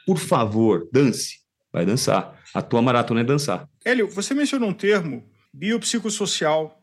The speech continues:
Speaker 2: É, se você pudesse dar a definição desse termo pra nós.
Speaker 1: É, bio seria a parte biológica. O osso quebrado, o, o, a hérnia de disco,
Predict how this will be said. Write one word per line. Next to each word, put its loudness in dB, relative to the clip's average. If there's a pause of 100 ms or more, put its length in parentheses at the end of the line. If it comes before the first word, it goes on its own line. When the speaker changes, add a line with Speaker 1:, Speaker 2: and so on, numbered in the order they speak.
(100)
Speaker 2:
É, -2
se -12
você -2
pudesse -2 (120)
dar -2
a -2
definição -6
desse -8
termo -6 (140)
pra -10
nós. -10 (500)
Speaker 1:
É, 2 (120)
bio 6
seria 4
a 0
parte 2
biológica. 2 (420)
O 4
osso 4
quebrado, 2
o, 0
o, -4
a 2
hérnia 4
de -6 (240)
disco, -4